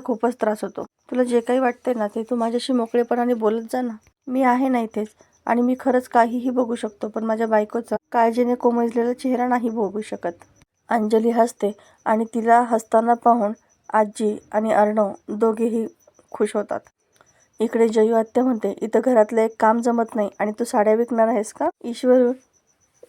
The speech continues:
ईश्वरी लगेचच नाटकं करू लागते की, "आत्या, बस का आता? इतकंच ओळखलंस का तू मला? एकदा भरोसा करायचा होतास गं माझ्यावर."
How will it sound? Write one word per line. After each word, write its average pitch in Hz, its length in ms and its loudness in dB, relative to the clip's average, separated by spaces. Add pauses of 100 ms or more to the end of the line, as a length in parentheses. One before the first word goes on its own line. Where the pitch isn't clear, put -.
(160)
ईश्वरी 247 440 2
लगेचच 233 480 2
नाटकं 233 360 2
करू 233 200 2
लागते 220 360 0
की, 233 140 -4 (120)
"आत्या, 226 320 -4 (380)
बस 247 260 2
का 226 100 0
आता? 208 220 0 (340)
इतकंच 285 360 2
ओळखलंस 247 420 4
का 220 80 -2
तू 214 140 -4
मला? 220 240 0 (240)
एकदा 247 340 4
भरोसा 254 400 0
करायचा 240 380 0
होतास 247 360 -2
गं 240 60 0
माझ्यावर." 226 500 0